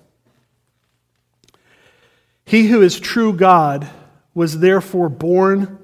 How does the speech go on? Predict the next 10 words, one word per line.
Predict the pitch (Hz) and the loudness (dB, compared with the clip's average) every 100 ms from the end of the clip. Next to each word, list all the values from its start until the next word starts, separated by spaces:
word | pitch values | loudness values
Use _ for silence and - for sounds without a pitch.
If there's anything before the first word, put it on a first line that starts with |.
| _ _ _ _ - | _ _ _ _ -6
in | 156 | -4
the | 151 | -4
complete | 156 143 - - 214 220 - | -6 -12 -10 -8 -6 -8 -10
and | 143 | -12
perfect | 143 185 175 160 | -10 -10 -8 -6
nature | 165 165 165 151 | -2 -4 -4 -8
of | 143 | -8
a | |
true | 143 170 | -10 -8
man. | 160 170 117 104 | -6 -6 -10 -16